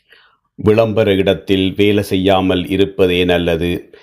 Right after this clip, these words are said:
ஏதாவது ஒரு பொழுதுபோக்கை பழகிக்கொள்ள வேண்டும் என்று நினைத்தேன். நூல்கள் பரிமாறிக்கொள்ளும் குழுவில் சேர்ந்தேன். வரைதல் வகுப்பில் சேர்ந்தேன். முகங்களை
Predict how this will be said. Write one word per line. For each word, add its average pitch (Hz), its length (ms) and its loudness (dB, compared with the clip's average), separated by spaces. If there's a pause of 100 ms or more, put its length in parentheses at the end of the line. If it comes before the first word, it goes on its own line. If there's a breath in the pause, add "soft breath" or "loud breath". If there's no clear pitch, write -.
(140)
ஏதாவது 104 520 2
ஒரு 98 240 -2
பொழுதுபோக்கை 98 880 0
பழகிக்கொள்ள 95 680 -2
வேண்டும் 87 340 -2
என்று 87 240 -2
நினைத்தேன். 85 720 -4 (260 soft breath)
நூல்கள் 101 500 2
பரிமாறிக்கொள்ளும் 92 1000 0
குழுவில் 90 500 0
சேர்ந்தேன். 82 640 -2 (100)
வரைதல் 98 480 2
வகுப்பில் 90 480 -4 (100)
சேர்ந்தேன். 85 580 -2 (920 soft breath)
முகங்களை 98 800 0